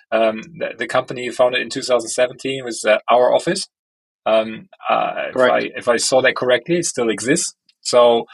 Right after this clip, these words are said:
Speaker 1: the first question, like, what, what drove you into, into founding your first company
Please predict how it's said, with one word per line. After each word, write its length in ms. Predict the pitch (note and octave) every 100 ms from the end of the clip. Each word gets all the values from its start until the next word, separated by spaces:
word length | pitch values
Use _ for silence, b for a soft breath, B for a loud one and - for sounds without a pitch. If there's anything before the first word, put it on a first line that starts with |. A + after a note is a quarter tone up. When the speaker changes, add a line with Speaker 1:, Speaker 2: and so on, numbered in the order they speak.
| B _
Speaker 1:
the 100 | A2+
first 200 | A#2 C3+
question, 300 | - C#3+ -
like, 220 | G2+ - A#2+
what, 240 | C3+ -
what 180 | B2+ B2
drove 300 | C3 C3+ C3
you 120 | B2+
into, 460 | A#2+ A2+ A#2+ A#2 A2
into 200 | A2+ A#2
founding 340 | - A#2+ A#2 A2+
your 100 | A2+
first 280 | D3+ D3+ -
company 520 | A2 A2 G#2+ G#2